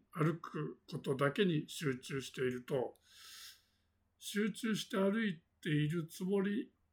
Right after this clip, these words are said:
の時に限って、ふって思いつくことがあるんです。そう、仕事のこととか、ちょっとした考えだとか。今日もそうでした。今日はね、文化のことを思いついちゃいました。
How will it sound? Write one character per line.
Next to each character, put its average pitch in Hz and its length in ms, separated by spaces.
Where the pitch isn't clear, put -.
の 247 320
時 180 280
に 175 180
限 190 280
っ - 20
て、 - 420
ふ 277 120
っ - 20
て - 260
思 151 220
い 147 80
つ - 140
く - 100
こ 147 100
と 123 140
が 117 140
あ 120 40
る 117 120
ん 107 60
で 104 80
す。 - 240
そ 127 400
う、 - 140
仕 - 140
事 131 260
の 123 100
こ 127 120
と 127 160
と - 120
か、 131 280
ち - 100
ょ - 40
っ - 20
と - 120
し - 80
た 139 120
考 131 180
え 117 60
だ 117 140
と - 100
か。 - 160
今 233 140
日 147 60
も 127 60
そ 139 220
う 120 40
で 110 60
し - 120
た。 - 80
今 180 120
日 - 80
は 113 60
ね、 127 80
文 294 240
化 170 140
の 135 100
こ 123 120
と 131 140
を 110 180
思 131 160
い 127 80
つ 131 120
い 127 80
ち - 120
ゃ - 40
い 101 40
ま 101 100
し - 120
た。 - 80